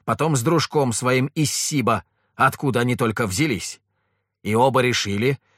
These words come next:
что ни о чем подобном не слышали, что, возможно, я просто допился до выгорания нервов», криво усмехнулся Гаубицев, прикрывая дергающийся глаз ладонью. «Так, прошу прощения,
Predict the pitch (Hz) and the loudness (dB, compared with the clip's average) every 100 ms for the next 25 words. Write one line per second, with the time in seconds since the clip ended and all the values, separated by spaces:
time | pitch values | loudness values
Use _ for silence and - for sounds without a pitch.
0 | - - 131 123 120 - 123 110 117 113 | -12 -2 0 2 0 0 -2 2 2 2
1 | 101 113 160 - 262 156 80 65 - _ | 0 0 0 -2 -4 -6 -6 -14 -20 _
2 | _ _ - - 185 170 180 151 160 143 | _ _ -6 0 2 2 2 2 2 2
3 | 156 - 147 135 143 220 160 - 117 127 | 0 2 0 0 0 0 0 0 -2 0
4 | 135 123 127 113 113 107 87 76 78 - | 2 2 2 2 0 -2 -4 -6 -12 -14
5 | - _ _ _ - 135 120 110 - 110 | -18 _ _ _ -6 -2 0 0 -2 -6
6 | - 117 - 117 110 110 95 139 - 117 | -4 -4 -4 -4 -4 -4 -2 0 0 -2
7 | - 110 - _ _ 139 127 127 120 120 | -2 -4 -8 _ _ -2 0 0 0 0
8 | 110 135 110 110 104 - 123 104 120 113 | 2 0 0 0 0 -2 -2 -4 -4 -2
9 | 107 95 104 92 80 69 65 _ _ _ | -4 -4 -6 -8 -8 -10 -18 _ _ _
10 | _ _ _ _ _ _ _ _ _ - | _ _ _ _ _ _ _ _ _ 0
11 | 107 - - _ _ _ _ _ - 123 | 0 0 -12 _ _ _ _ _ -2 0
12 | 120 117 113 104 165 117 78 69 | 0 0 0 0 -2 -4 -6 -12